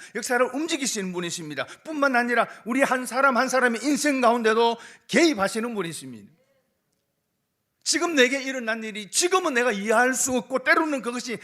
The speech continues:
나에게 말할 수 없는 아픔과 고통을 준다 할지라도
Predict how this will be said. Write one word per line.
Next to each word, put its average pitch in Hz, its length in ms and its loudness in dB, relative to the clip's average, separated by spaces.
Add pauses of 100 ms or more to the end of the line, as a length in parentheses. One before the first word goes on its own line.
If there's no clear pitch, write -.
(160)
나에게 233 240 0
말할 311 320 6
수 - 160 0
없는 302 240 -6
아픔과 240 400 -2
고통을 214 400 -4
준다 381 320 6
할지라도 208 760 0